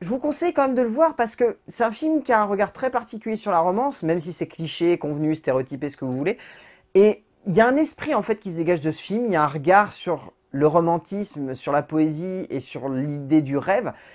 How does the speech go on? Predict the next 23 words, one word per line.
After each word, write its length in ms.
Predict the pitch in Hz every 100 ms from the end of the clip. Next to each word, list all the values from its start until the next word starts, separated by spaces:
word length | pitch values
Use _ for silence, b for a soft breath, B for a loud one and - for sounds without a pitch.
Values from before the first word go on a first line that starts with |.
| B
qui 160 | - 208
prend 460 | - 180 214 285 -
et 140 | 180 180
qui 280 | - 190
en 80 | 175
fait 200 | - 226
fait 160 | - 214
que 120 | 180
Corps 340 | 147 202 175
et 80 | 175
âme 220 | 180 196
de 160 | 156 147
Hildiko 420 | 185 180 185 196
Niedi, 440 | 180 165 151 196 254 b b b b b
c'est 200 | - 202
entraînant, 520 | 233 - 214 147 180 _ -
c'est 160 | 175
touchant 420 | 165 170 147 - _ _ -
et 80 |
c'est 180 | 135 160
tendre 280 | - 127 113
comme 160 | 104 101
film. 180 | -